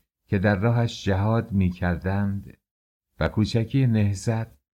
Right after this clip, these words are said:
باعث کوچکی خود آنها خواهد شد. درست مثل یک لوکوموتیو که از خط خارج می‌شود و همه قطارها را به دنبال خود به خارج می‌کشاند.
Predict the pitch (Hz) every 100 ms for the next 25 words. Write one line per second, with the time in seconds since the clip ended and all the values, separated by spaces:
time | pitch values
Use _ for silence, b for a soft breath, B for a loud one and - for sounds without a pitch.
0 | _ _ - 80 82 113 - 101 104 101
1 | - 123 120 - 151 147 104 98 107 113
2 | - 76 71 69 - 64 52 - _ _
3 | _ _ _ _ _ _ 151 185 180 -
4 | 156 143 131 123 117 117 104 95 - 82
5 | 69 - 62 58 - _ _ _ - 76
6 | 90 - - 92 - - 78 71 76 87
7 | 90 90 95 98 101 - _ _ _ _
8 | - 98 127 135 139 117 110 110 107 107
9 | 120 113 104 90 92 92 92 85 - 85
10 | - _ _ - 98 - 98 92 98 -
11 | 71 67 69 64 71 60 55 50